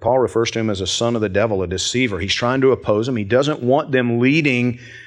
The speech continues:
this proconsul to the Lord Jesus. And so he steps into it and tries to prevent them access and, and, and, you know, prevent that from happening.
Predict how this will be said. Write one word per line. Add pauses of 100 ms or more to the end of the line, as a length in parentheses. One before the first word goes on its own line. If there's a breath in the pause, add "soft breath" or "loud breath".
this
proconsul (520)
to
the
Lord
Jesus. (1500)
And
so
he
steps
into
it
and
tries
to
prevent
them
access (360 loud breath)
and,
and,
and,
you
know,
prevent
that (280 loud breath)
from
happening.